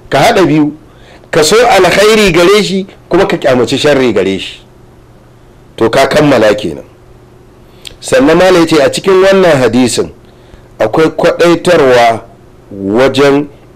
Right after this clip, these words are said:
yan uwantaka tsakanin musulmi, ta yadda musulmi za su ci gaba da yan uwantaka da son juna da ƙaunar juna da fatan alkhairi ga juna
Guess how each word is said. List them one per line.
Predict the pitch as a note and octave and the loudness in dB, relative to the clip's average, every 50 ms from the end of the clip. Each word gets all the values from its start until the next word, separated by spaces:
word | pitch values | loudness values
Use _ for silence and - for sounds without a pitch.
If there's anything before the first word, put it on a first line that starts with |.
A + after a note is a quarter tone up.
| - | -4
yan | - B2 A#2+ A#2+ B2 A#2+ - | -2 0 0 0 -2 -2 -2
uwantaka | C3 C3 B2+ A#2 A#2+ A2+ - C#3+ D3 - C3 B2+ | 0 0 2 0 0 -2 -4 -6 -6 -4 -4 -4
tsakanin | B2 B2 A2+ - A2 A2+ A2+ A2+ A2+ | -4 -6 -6 -2 -2 0 0 0 0
musulmi, | A2 G#2+ - - G2 E2 D#2+ E2+ F2+ F2+ - - - - - - - - - - - - - - _ _ _ - - - | 0 -2 -2 -4 -8 -8 -8 -10 -10 -12 -16 -20 -20 -20 -20 -20 -20 -20 -20 -20 -20 -20 -20 -20 _ _ _ -20 -20 -10
ta | - B2+ | -4 -2
yadda | C3 C3+ C3 B2+ A#2+ | -2 -2 -2 -2 -4
musulmi | A2 G#2+ G2 - A2+ G#2 G#2+ A2+ B2 B2 | -4 -4 -4 -6 -6 -6 -4 -4 -2 -2
za | A#2+ B2+ - | 0 0 -2
su | A2+ - - | -2 -4 -10
ci | - | -10
gaba | A2+ A#2 A2 G#2+ A#2 | -6 -6 -2 -2 -2
da | A2+ | -4
yan | G#2+ - A2 G2 G2+ - - | -2 -2 -2 -4 -4 -4 -6
uwantaka | A2 G2+ G2+ G2 F#2+ - B2+ - - A2 G#2 | -4 -2 -2 -2 -2 -6 -8 -4 -2 -4 -2
da | G2 F#2 | -2 -4
son | - - B2+ A#2+ G#2 F#2 | -4 -4 -4 -6 -6 -6
juna | G2+ A2+ A2 A#2+ A2+ A2+ A#2 A2 | -6 -4 -2 -2 -2 0 0 0
da | G#2 G2+ | -2 -4
ƙaunar | - - - G2+ G2 F#2+ G2 A2 A#2 G#2+ F#2 | -6 -4 -4 -2 -2 -2 -2 -2 -4 -4 -6
juna | - A#2+ A#2+ A#2 A2+ A#2+ A#2+ A2+ | -8 -6 -6 -4 -2 -2 -2 0
da | G#2+ G2 | -2 -2
fatan | - A#2 A#2 A#2+ - B2 B2 G#2+ A2+ | -2 -2 -2 0 0 -2 -4 -2 -4
alkhairi | G#2 G2 - - A#2 A#2 A2+ A2+ G#2+ F#2+ | -6 -8 -6 -6 -4 -4 -4 -6 -6 -6
ga | - G2+ F#2 | -6 -6 -6
juna | E2+ - A#2+ B2 B2 B2 B2 B2 B2 A#2+ B2 | -6 -6 -4 -2 -2 0 0 0 0 0 -2